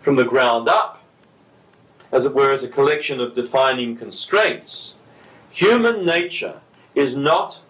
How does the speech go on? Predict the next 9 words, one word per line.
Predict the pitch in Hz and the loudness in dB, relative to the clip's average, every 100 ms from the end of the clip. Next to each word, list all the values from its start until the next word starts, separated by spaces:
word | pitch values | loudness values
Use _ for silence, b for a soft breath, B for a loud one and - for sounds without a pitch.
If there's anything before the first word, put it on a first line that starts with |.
| _ | _
a | - | -6
closed | 110 - - 165 170 160 160 156 - - | -4 -4 2 4 4 0 -4 -8 -18 -4
box | - 156 - - - - - - B B - | 2 2 0 -8 -8 -6 -8 -12 B B -4
from | 131 117 | 0 4
which | 160 175 - | 4 2 0
there | 135 135 | 0 0
is | 123 | -6
no | 123 127 127 | -4 -2 -2
escape. | 123 - - 104 85 | -6 -8 0 0 0